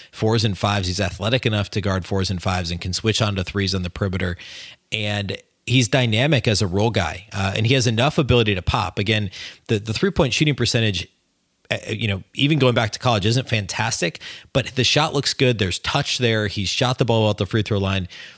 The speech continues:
There's reason to believe he can become an average or above average three point shooter. So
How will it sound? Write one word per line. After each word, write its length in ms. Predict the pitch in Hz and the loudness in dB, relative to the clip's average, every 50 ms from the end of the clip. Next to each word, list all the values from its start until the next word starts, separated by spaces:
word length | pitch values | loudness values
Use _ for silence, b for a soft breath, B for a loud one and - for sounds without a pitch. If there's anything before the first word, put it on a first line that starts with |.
| B B | B B
There's 200 | 113 110 101 98 | 0 0 0 2
reason 300 | 104 131 139 135 156 135 | 2 2 2 2 2 2
to 140 | - - 90 | 2 0 0
believe 340 | 92 90 104 113 110 95 | 0 0 0 2 2 2
he 80 | 92 101 | 0 -2
can 160 | - - 101 | -2 -2 -2
become 400 | 90 98 85 - - 107 107 104 | -2 -2 -2 -2 0 0 0 0
an 80 | 98 92 | -2 -2
average 380 | 92 98 104 95 104 90 98 | -2 -2 -2 0 -2 -2 -2
or 20 | 101 | -2
above 280 | 90 82 104 101 92 | -2 0 0 0 2
average 260 | 101 95 87 92 87 - | 0 0 -2 -2 -4 -4
three 160 | - 104 90 | -4 -4 -4
point 240 | - 101 90 82 - | -2 -4 -6 -4 -2
shooter. 400 | - 117 101 95 90 85 82 - | 0 0 0 0 0 -2 -4 -2
So 260 | - - 107 98 | -2 0 0 -2